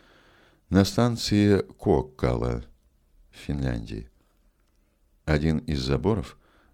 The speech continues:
отделял наш сад от сада дачи священника Соболева, который был в близком родстве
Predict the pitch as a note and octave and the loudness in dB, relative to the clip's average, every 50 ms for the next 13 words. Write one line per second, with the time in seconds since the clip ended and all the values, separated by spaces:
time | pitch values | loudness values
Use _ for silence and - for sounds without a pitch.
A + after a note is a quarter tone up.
0 | _ - D3+ D3+ C2+ B1+ C#2 C2+ B1+ D2 F#2+ G#2 G2+ D#2+ C2 C2+ C2+ - - - | _ -6 -6 -4 -4 -4 -6 -4 -2 -2 -2 -4 -4 -6 -6 -6 -6 -8 -8 -6
1 | - D#2 F#2 A2 - - _ _ _ _ _ _ _ _ _ _ _ _ _ - | -4 -4 -4 -4 -6 -12 _ _ _ _ _ _ _ _ _ _ _ _ _ -4
2 | D2+ E2 D#2+ - - - C3 C#3+ D3 C3+ C#3 C#3 C#3 C3+ C3+ - - - A#1+ B1+ | -4 -4 -4 -4 -6 -4 -2 -2 -2 -2 -2 -2 -2 -2 -4 -8 -12 -18 -18 -10
3 | B1 - E2+ A2+ A#2 - - G#2+ G2+ - - D#2+ D2+ - - F#2 F#2+ G2+ F#2+ - | -4 -2 0 0 0 -2 -4 -6 -6 -4 -4 -6 -4 -4 -4 -4 -4 -4 -4 -4
4 | F#2+ - - - D2 D2+ C#2+ B1 C2+ B1+ B1 A#1+ B1 - _ _ _ _ _ _ | -6 -4 -2 -2 -2 0 0 -2 -4 -6 -6 -6 -8 -10 _ _ _ _ _ _
5 | _ _ _ _ _ _ _ _ _ - - - - D#2 D2+ D#2+ D2+ C#2 C2+ - | _ _ _ _ _ _ _ _ _ -8 -6 -4 -2 -2 -2 0 -2 -4 -6 -8
6 | - _ _ - - A#1 A#1 D#2 D2+ C2+ A#1+ A#1 B1 D2+ F2+ F2+ F2 - - G2+ | -16 _ _ -20 -14 -6 -4 -4 -2 -4 -4 -8 -6 -4 -4 -4 -4 -6 -8 -8
7 | F#2+ F2 E2 D#2 D2+ - - - - B1 C2 D#2 F2+ - | -6 -4 -4 -6 -6 -6 -10 -12 -6 -4 -2 -2 -2 -4